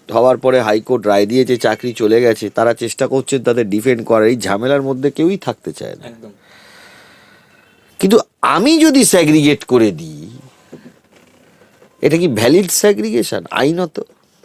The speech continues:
Speaker 1: তা তো না। যদি সিবিআই স্যাগ্রিগেশন করে দেয়, সেটাও কি ভ্যালিড স্যাগ্রিগেশন? তা তো না। স্যাগ্রিগেশন করার এখতিয়ারটা কার? লিস্ট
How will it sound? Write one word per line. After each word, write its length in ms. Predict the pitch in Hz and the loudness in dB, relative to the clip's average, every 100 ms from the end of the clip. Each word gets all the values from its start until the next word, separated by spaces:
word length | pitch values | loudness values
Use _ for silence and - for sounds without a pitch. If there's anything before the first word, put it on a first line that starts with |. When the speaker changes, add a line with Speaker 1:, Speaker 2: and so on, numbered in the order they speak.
| _ _ _ - | _ _ _ -8
Speaker 1:
তা 100 | 95 | -6
তো 160 | - | -4
না। 260 | 175 170 - _ _ _ _ _ _ _ _ _ _ _ _ - _ _ _ _ _ _ _ _ - | -6 -8 -12 _ _ _ _ _ _ _ _ _ _ _ _ -20 _ _ _ _ _ _ _ _ -2
যদি 140 | 127 147 | 0 2
সিবিআই 600 | - 190 214 240 262 285 | 2 2 4 4 4 4
স্যাগ্রিগেশন 680 | 269 233 226 208 175 175 147 | 2 2 2 2 2 0 2
করে 240 | 135 117 | 4 4
দেয়, 400 | 95 82 76 98 - _ _ - | 2 -2 -6 -10 -14 _ _ -8
সেটাও 300 | 120 160 180 | -2 0 0
কি 140 | 190 | -4
ভ্যালিড 380 | 151 95 135 180 | -6 -2 -2 -2
স্যাগ্রিগেশন? 680 | - 185 196 202 190 120 107 | -2 -2 -2 -6 -6 -6 -6
তা 120 | - - | -6 -4
তো 160 | 170 | -4
না। 120 | 160 | -6
স্যাগ্রিগেশন 640 | 113 127 139 160 165 180 175 - | -2 0 0 0 2 0 -2 -2
করার 280 | 135 151 160 - _ | 0 2 0 -8 _
এখতিয়ারটা 720 | 165 - _ 214 202 - - | -2 -2 _ 0 0 0 -8
কার? 300 | 85 - - - - _ - _ _ _ _ _ _ _ _ - _ _ _ _ _ _ _ - - - - - - - _ _ _ _ _ _ _ 120 | -10 -14 -20 -20 -20 _ -20 _ _ _ _ _ _ _ _ -20 _ _ _ _ _ _ _ -18 -18 -18 -20 -20 -20 -20 _ _ _ _ _ _ _ -2
লিস্ট 500 | 123 196 - - | 4 4 2 -2